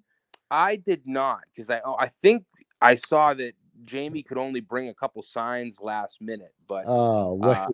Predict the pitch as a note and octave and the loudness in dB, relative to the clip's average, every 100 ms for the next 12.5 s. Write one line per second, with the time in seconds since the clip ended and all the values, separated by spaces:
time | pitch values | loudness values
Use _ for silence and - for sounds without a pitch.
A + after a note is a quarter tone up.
0 | - D3+ C#3+ A3+ D#3+ A#3 G3+ F#3+ D#3 E3 | -4 -2 4 6 6 6 4 0 -4 4
1 | F3+ F3+ D#3 B2 B2 A#2 A2+ C#3 E3+ G3 | 6 8 6 2 0 -4 -10 -10 -8 -8
2 | D#3+ C3+ D#3 E3+ D#3+ - - D3+ C#3 A#2 | -8 -6 -6 -6 -8 -10 -4 -4 -4 -6
3 | A2+ - A2+ A#2+ - A2+ A#2 G#2+ G2 A2 | -10 -6 -4 -4 -4 -6 -6 -4 2 4
4 | A2+ G#2+ G2 G2+ G#2+ G#2 G2 - A#2 G#2+ | 4 -2 -6 -2 -2 -2 -10 -12 -8 -6
5 | F#2+ F#2 F#2 G#2+ D#3 C3+ G2 - - - | -6 -6 0 4 6 4 0 -12 -18 -20
6 | - C#3+ E3 D#3 C#3 C#3 - C#3+ D3 D3+ | -18 2 6 8 6 4 0 -4 -4 0
7 | D#3+ D#3 C#3+ C#3 E3+ - G#3+ G3+ D#3 E3+ | 2 6 4 4 -2 0 4 4 4 4
8 | D#3+ C#3+ D3 D3 C#3+ B2+ B2 B2+ C3 B2+ | 6 6 4 6 4 4 -2 2 4 6
9 | A#2 G#2+ - G#2+ G#2+ G#2+ A2+ A2+ G#2 E2 | 4 4 2 0 2 0 2 2 2 4
10 | A#2 A#2+ A#2+ - A#2 A#2 G2+ F#2 - C#3+ | 4 6 2 0 0 2 0 -2 -2 2
11 | B2 B2 A#2+ A2+ A2+ F#2 A#2+ C3 A2+ G#2 | 4 4 4 2 -2 2 4 6 4 0
12 | A#2 D3 D3 D3 | -2 -2 4 6